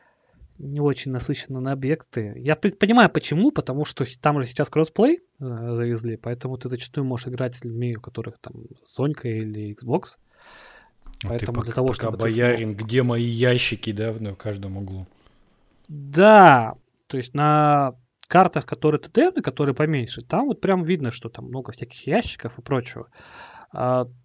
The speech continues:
Speaker 1: только в этом тоже есть определенный минус. Из-за того, что сейчас освещение как бы сделано достаточно гладко, и моделька, она, в принципе, не особенно выделяется на общем фоне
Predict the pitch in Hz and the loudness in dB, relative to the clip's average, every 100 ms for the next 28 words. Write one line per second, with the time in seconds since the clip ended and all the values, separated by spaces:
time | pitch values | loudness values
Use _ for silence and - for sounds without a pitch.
0 | _ - 160 160 165 147 _ _ _ _ | _ 2 4 8 6 6 _ _ _ _
1 | _ _ _ _ - 165 - 156 202 151 | _ _ _ _ 0 2 2 2 4 4
2 | 120 120 139 143 135 151 110 101 - _ | 0 -2 -2 -2 0 0 -2 -6 -16 _
3 | - - - 127 147 156 170 - 147 139 | -20 -16 -8 -4 0 2 2 2 0 0
4 | 123 151 160 - - 143 170 143 123 113 | -2 -4 -4 -4 -6 -4 -2 0 0 -4
5 | - 131 123 123 147 135 123 123 143 127 | -10 -12 -10 -4 -2 -2 -4 -4 -4 -4
6 | - 135 277 - 135 143 - 131 123 139 | -6 -2 -2 -2 -2 0 0 -2 -4 -2
7 | 165 - 131 147 - 127 127 123 135 139 | -4 -4 -4 -2 0 0 -2 -4 -2 0
8 | 117 - 117 113 113 113 - 127 - 131 | 0 -4 -8 -6 -6 -8 -8 -8 -6 -2
9 | 285 285 110 | 2 2 0